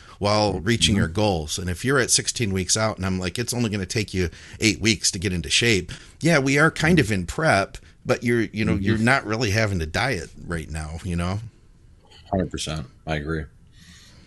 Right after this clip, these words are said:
Speaker 2: Mm-hmm.
Speaker 1: All right. I think we had maybe one more here. This is from, uh,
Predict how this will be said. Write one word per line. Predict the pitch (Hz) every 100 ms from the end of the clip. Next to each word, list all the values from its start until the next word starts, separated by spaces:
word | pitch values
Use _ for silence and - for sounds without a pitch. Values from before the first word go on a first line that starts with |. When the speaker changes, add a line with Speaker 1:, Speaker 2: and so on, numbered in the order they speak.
| -
Speaker 2:
Mm-hmm. | 156 95
Speaker 1:
All | 92
right. | 82 -
I | - -
think | 156
we | 147
had | 127 113
maybe | 120 110 104
one | 92 95 120 110
more | 107 110 104
here. | 117 117 113 107 - - - - - - - - 131
This | -
is | 143 -
from, | 131 127 123 120
uh, | 120 120 120 113